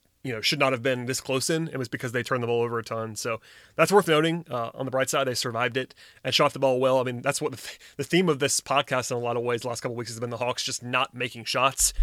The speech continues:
And in this game, that was not a problem. The Hawks made their shots at a pretty high clip. So that is an encouraged,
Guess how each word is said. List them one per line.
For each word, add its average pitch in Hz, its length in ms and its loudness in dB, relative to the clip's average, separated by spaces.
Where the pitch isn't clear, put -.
And 147 100 4
in 143 40 2
this 156 140 4
game, 131 220 2
that 123 120 0
was 120 120 -6
not 131 100 0
a - 40 -8
problem. 113 260 -4
The 113 60 -8
Hawks 120 180 -8
made 123 200 -4
their 117 80 -4
shots 123 320 -4
at 123 100 -8
a 107 80 -8
pretty 127 200 -6
high 113 140 -8
clip. - 340 -4
So - 120 -8
that 139 180 6
is 123 120 0
an 120 100 -2
encouraged, 120 400 -4